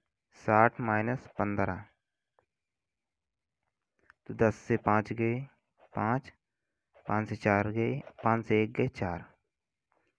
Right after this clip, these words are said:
तो दोस्तों ये हो गया हमारा एक मान पैंतालीस अंश, ये हो गया आंसर। तो दोस्तों वीडियो अच्छा लगे तो चैनल को ज़रूर सब्सक्राइब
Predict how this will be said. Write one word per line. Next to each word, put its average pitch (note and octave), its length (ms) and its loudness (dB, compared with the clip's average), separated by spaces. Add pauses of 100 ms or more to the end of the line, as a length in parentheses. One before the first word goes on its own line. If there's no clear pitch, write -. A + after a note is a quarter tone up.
(120)
तो B2 120 -16
दोस्तों A2+ 320 2
ये A2+ 100 2
हो G#2+ 100 0
गया G#2+ 160 2
हमारा G#2 360 0 (480)
एक G#2+ 220 2
मान A#2 280 0 (2250)
पैंतालीस G2+ 640 2
अंश, F#2+ 180 -12 (180)
ये G#2 180 0
हो G#2 100 0
गया A2 200 -2
आंसर। G2 380 -8 (2000)
तो C3 80 -4
दोस्तों A#2+ 340 2
वीडियो A#2+ 320 4
अच्छा A2+ 200 2
लगे A#2 300 4
तो A2+ 160 -2
चैनल A2+ 320 2
को G#2+ 140 0
ज़रूर A2 220 0
सब्सक्राइब A#2+ 440 6